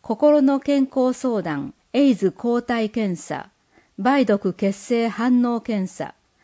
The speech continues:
クラミジア抗原検査、腸内細菌検査、凝中卵検査、飲用水、井戸水検査、骨髄バンクドナー登録なども実施しています。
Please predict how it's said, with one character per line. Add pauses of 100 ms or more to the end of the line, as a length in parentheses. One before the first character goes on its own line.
(400)
ク
ラ
ミ
ジ
ア
抗
原
検
査、 (720)
腸
内
細
菌
検
査、 (580)
凝
中
卵
検
査、 (640)
飲
用
水、 (180)
井
戸
水
検
査、 (880)
骨
髄
バ
ン
ク
ド
ナ
ー
登
録
な
ど
も
実
施
し
て
い
ま
す。